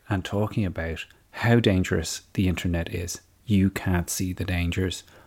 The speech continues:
until it's done, until the car is crashed. Watch something with them.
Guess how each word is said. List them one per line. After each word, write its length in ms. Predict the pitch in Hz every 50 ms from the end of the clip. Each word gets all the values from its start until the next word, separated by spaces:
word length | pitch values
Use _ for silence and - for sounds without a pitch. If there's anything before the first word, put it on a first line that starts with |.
| _ _ _ _ _ -
until 280 | 98 95 - - 92 87
it's 140 | - -
done, 400 | - - - 101 92 87 82 82 -
until 220 | - - - 107 98
the 80 | 92 90
car 260 | - - 90 85 -
is 100 | - -
crashed. 520 | - - 165 165 156 110 95 - - - - - - - - - - - - - _ _ _
Watch 600 | - 95 95 113 123 143 151 - - - - - - _ _ _ _ _ _
something 600 | - - - 139 120 110 - - 104 98 95 92 - _ -
with 240 | 110 104 95 - -
them. 240 | 92 87 85 82